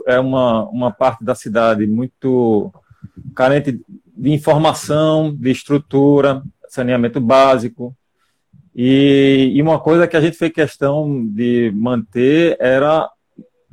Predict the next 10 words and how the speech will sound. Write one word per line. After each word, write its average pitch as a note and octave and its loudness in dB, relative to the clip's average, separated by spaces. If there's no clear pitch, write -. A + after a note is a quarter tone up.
continuar E3+ 2
morando F3 4
na F#3 0
mesma F3 0
área, C3+ 4
pra C#3+ 0
não D#3+ 0
ter D#3+ -2
um D3+ 2
êxodo, D#3+ 2